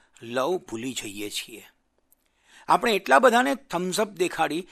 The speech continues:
લાઇક કરવામાં વ્યસ્ત થઈ જઈએ છીએ કે લવનો તો વારો જ નથી આવતો. આપણે લાઇકનું મહાત્મ્ય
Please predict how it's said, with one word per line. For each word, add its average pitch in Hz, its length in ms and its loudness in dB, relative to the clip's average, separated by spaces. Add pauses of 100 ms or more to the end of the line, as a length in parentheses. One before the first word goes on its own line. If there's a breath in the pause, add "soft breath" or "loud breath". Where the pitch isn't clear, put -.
(160 loud breath)
લાઇક 127 400 0
કરવામાં 151 720 -4
વ્યસ્ત 127 300 -4
થઈ 151 240 -8
જઈએ 107 340 -8
છીએ 117 340 -10 (480)
કે 202 80 0
લવનો 131 320 -6
તો 180 180 -8
વારો 107 300 -8
જ - 40 -10 (100)
નથી 160 280 -16
આવતો. 95 360 -16 (1120 soft breath)
આપણે 175 240 0
લાઇકનું 160 480 0
મહાત્મ્ય 156 600 -4